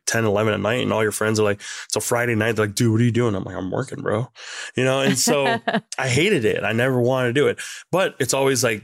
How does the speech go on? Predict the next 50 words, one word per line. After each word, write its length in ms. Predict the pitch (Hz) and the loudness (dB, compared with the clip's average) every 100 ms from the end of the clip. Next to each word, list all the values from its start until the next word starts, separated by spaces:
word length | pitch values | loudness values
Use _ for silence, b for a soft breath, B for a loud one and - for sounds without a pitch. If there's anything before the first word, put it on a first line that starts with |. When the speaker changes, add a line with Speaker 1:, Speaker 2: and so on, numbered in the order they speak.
| - | -4
Speaker 1:
this 160 | 123 - | -2 -2
kind 200 | - 123 | 0 0
of 80 | 101 | 0
job 280 | 107 107 113 | 0 0 0
where 100 | 101 | 0
I 80 | 101 | 0
just 180 | 101 | -2
fell 160 | - 101 | 0 -2
back 320 | 98 110 143 | -2 -4 -2
on 160 | 92 90 | -4 -2
'cause 120 | 98 | -2
it's 120 | 95 | 0
like, 100 | 101 | 0
well, 180 | 101 107 | 2 2
it's 100 | 107 | 0
kind 180 | - 107 | -2 -2
of 40 | 104 | 0
the 80 | |
only 140 | 104 104 | 0 2
thing 120 | 107 | 0
I 100 | 104 | 0
really 220 | 101 104 | 2 2
know 120 | 104 101 | 2 0
how 100 | 101 | 0
to 60 | |
do. 300 | 104 123 107 B B B B | 0 2 0 B B B B
And 160 | 139 139 | -2 -2
I, 220 | 131 117 | -2 -2
I 40 | |
tell 200 | - 175 | -2 -4
people 400 | - 147 143 107 | 0 -2 0 0
that 120 | 101 123 | 0 -2
it's 140 | - | 0
literally 680 | 120 113 123 156 160 160 143 | 0 2 2 2 4 4 4
like 240 | 123 107 | 2 0
that 240 | 110 104 92 | -2 -4 -2
girl 460 | 110 110 117 113 - | 0 2 2 -2 -4
that 280 | 113 95 98 B B B B | -2 -2 -4 B B B B
you 80 | 113 | -2
start 280 | - 131 107 | 0 -2 0
dating 240 | 110 117 | -2 0
in 100 | 110 | 0
high 140 | 101 107 | 0 -2
school, 220 | - 135 | 0 0
but 100 | 110 | 2
you 120 | 107 | 0
break 300 | 101 113 110 | 0 -2 0
up 180 | 117 107 | -2 -2
every 240 | 110 107 107 | -2 0 0
year. 460 | 98 104 120 160 | 0 0 -2 -4